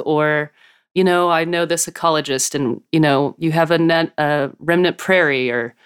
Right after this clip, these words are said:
um, just talking to all these different people. And that's the thing that motivates me, is these connections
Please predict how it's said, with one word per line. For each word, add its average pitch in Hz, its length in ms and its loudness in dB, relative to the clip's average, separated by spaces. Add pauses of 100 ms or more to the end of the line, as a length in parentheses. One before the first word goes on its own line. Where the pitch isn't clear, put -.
(360)
um, 139 440 0
just - 260 -4
talking 208 320 0
to 147 80 2
all 151 140 2
these 156 160 -2
different 156 280 -6
people. 135 480 -2
And 135 320 -4 (300)
that's 160 580 -2
the 147 140 -8
thing 131 380 -2
that 123 160 0
motivates 123 540 -2
me, 123 180 2
is 123 160 -2
these 127 180 -2
connections 127 760 -2